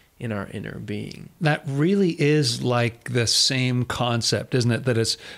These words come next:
Speaker 2: that it's, like, in order to hide that, in order to preserve it,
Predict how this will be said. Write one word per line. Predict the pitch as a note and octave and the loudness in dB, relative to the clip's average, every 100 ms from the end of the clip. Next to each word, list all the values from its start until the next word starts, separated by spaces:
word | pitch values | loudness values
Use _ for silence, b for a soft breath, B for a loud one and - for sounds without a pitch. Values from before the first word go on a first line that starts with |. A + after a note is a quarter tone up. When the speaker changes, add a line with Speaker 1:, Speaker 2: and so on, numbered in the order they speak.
| - | -2
Speaker 2:
that | B2+ | 0
it's, | A#2 - - _ _ b _ | 0 -4 -10 _ _ b _
like, | - B2+ A2+ - | 0 0 0 0
in | C3+ | 0
order | C3+ C#3 D#3 D3+ C#3+ | 2 2 4 4 2
to | - B2 | 2 2
hide | A2 - B2+ B2+ C3 A2+ | 0 -2 0 2 0 0
that, | G#2+ - | -2 -4
in | - C3 | 0 2
order | C3+ B2 | 2 0
to | G#2+ | 0
preserve | B2+ G#2+ A2+ A#2+ A2+ G2 | -2 0 0 2 0 -2
it, | - | -4